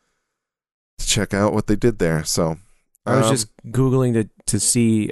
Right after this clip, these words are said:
Speaker 2: um, w-, like, when in relation to Gears of War did Resident Evil four come out, and it was almost two years apart.
Speaker 1: Yeah.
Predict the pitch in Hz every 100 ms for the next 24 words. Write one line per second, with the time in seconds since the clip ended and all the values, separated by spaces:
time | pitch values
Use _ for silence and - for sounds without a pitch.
0 | - 101 92 - - - _ _ 127 101
1 | - - 117 113 101 110 110 113 117 113
2 | 110 107 104 104 - 107 101 - 107 98
3 | 95 92 92 101 - _ _ - 107 101
4 | 104 104 95 87 95 98 92 87 98 -
5 | - 98 90 98 95 92 95 95 95 92
6 | - 104 98 98 92 98 113 - 104 104
7 | 107 98 101 95 113 110 - - 139 123
8 | 117 107 101 - - - - 117 117 98
9 | 98 - _ _ _ _ _ _ _ -
10 | 101 113 117